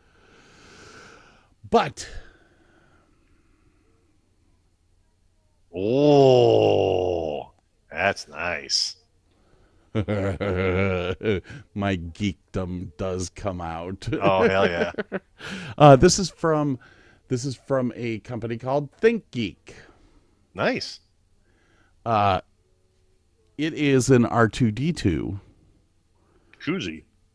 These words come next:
Speaker 1: koozie for a twelve ounce can.
Speaker 2: Very nice.
Speaker 1: One of my favorites. This was given to me by my nephew, knowing full well that his uncle is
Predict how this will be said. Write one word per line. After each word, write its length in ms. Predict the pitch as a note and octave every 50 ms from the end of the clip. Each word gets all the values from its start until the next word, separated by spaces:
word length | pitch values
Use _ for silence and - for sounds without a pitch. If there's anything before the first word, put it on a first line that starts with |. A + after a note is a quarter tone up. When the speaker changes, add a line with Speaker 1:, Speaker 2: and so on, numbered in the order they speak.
| _ _ _ _ _ _ _ _ -
Speaker 1:
koozie 500 | - F#3+ F#3 C#3 G2+ G#2+ F#2+ E2 F2 A2
for 220 | - - A2+ G#2
a 40 | G2+
twelve 280 | - - G#2 F#2+ F#2 F#2+
ounce 280 | F2+ F2+ E2+ - -
can. 460 | - - A2+ G2+ E2+ C#2+ G1+ G1+ - - - - _ _ _ -
Speaker 2:
Very 200 | - B3 C#4+ B3
nice. 340 | A3+ A3 C3+ - - - - _ _ _ _ _ _ _ _ -
Speaker 1:
One 420 | - F#2+ F#2+ G2 A2+ C3+ F#3 G3
of 160 | F3 D3 B2+
my 180 | C3 B2+ A#2+ G#2
favorites. 880 | F#2 - - C#3+ D3 D3 B2 G#2 D#2+ - - - - - - - - - - - _ _ _ _ - - -
This 180 | A#2 A2 -
was 140 | - G#2+ F#2
given 320 | - C3 C3 B2+ C3 A#2+ G#2
to 100 | B2+ B2
me 160 | B2 A#2+ A#2
by 300 | G#2+ G2 G#2+ G#2 G2+ G2
my 320 | G2 F#2+ F2+ F2+ F2 E2+
nephew, 880 | E2+ E2+ E2+ F2+ F#2+ G2+ A2+ B2+ A#2+ - - E2+ D2 A1 G1+ G1+ - - - F2 D#2+ C#2+ - - - _ _ - _ _ _ _ _ _ _ _ _ _ _ _ _ _ _ _ _ _ _ _ _ _ _ _ _ _ _ _ _ _ _ _ _ - - - -
knowing 460 | G#2+ A2+ A#2 A#2+ C3 C3+ C3 A#2+ A2+
full 240 | F#2+ - D3+ B2+ A#2+
well 320 | A2 A2 A2+ A2+ A2+ A2
that 220 | G2 F#2+ A2 G2 F2+
his 240 | G#2 A2 G2+ G2 G2
uncle 560 | - A#2 A#2 A#2 G#2+ G#2+ A2 G#2+ G#2+ G2+ - -
is 420 | F2 G2+ F#2+ F#2 F2 E2+ - -